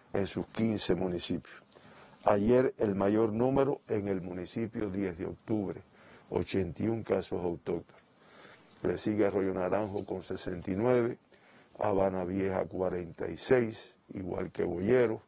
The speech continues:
Habana del Este cuarenta, Centro Habana y Cerro con treinta y ocho cada uno,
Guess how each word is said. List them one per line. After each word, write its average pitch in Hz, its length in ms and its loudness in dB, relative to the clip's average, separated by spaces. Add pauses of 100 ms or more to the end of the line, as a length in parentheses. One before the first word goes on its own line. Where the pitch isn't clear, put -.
(640)
Habana 107 440 2
del 98 160 2
Este 101 280 2
cuarenta, 113 640 2
Centro 92 480 -4
Habana 107 420 2 (500)
y 98 160 -2
Cerro 110 460 2
con 92 220 -4
treinta 92 360 -4
y 95 100 -2
ocho 110 320 0
cada 98 320 0
uno, 127 340 0